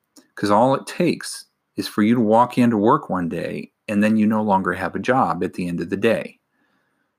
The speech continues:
And that happens to a lot of people, a lot, believe me. Um, and it's happened to me. Um, one source of income, and all of a sudden you lose it all.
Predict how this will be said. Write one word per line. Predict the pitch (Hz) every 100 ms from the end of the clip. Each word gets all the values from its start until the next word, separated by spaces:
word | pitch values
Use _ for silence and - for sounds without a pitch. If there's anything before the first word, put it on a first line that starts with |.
| _ _ _
And | - 98
that | 98
happens | - 131 127 107 90 87 85 -
to | - 95
a |
lot | 90 101 123
of | -
people, | 131 - 85 - - _ _ _ _ _ _ _ _ _ _ _ _
a | 98
lot, | 92 104 107 95 - _ _ _ _ _ _ _
believe | - 98 104 104 -
me. | 85 - _ _ _ -
Um, | 98 90 87 85 95
and | 107 101
it's | 98
happened | - 110 - 104
to | -
me. | 107 117 107 - _ _ _ _ _ _ _ _ _ _ _ _ _ _ - - - - _ _ _ -
Um, | 104 92 92 -
one | 98 110 127
source | - 139 -
of | 117
income, | 117 117 101 78 -
and | 101
all | 98 101
of |
a | -
sudden | 113 104
you | 101
lose | 92 101 104
it | 95
all. | 95 87 -